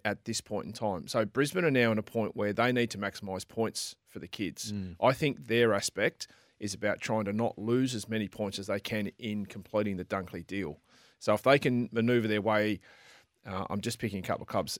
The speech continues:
Speaker 1: if they manoeuvre their way to Freo in the Lob deal, they might be able to slide into that to help that deal get complete. They'll ring the Doggies and say, "Well, we'll help," or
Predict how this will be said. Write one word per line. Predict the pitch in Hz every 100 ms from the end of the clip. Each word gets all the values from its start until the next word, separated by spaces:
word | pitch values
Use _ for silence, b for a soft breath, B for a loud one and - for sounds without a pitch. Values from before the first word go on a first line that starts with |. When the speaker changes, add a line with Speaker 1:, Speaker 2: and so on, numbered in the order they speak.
| -
Speaker 1:
if | 117
they | 131
manoeuvre | 123 117 117
their | 104 104
way | 101 101
to | 95 107 101 101
Freo | - 160 90 - _ _ _ _ _ _ _ _ _ _ -
in | 110
the | 104
Lob | 117 123
deal, | 92 80 - _ _ _ _ _ _
they | -
might | 110 123
be | -
able | 120 113 107
to | - _
slide | - - 113 123
into | 120 107 101
that | 101 85
to | -
help | 98 110 101
that | - 113 -
deal | 113 104
get | 107 -
complete. | 95 - 139 170 _ b b b b
They'll | 107
ring | 101 123 117
the | 104
Doggies | 110 107 98
and |
say, | 95 101
"Well, | 95
we'll | 101 147
help," | 120 113 - _
or | - 101 90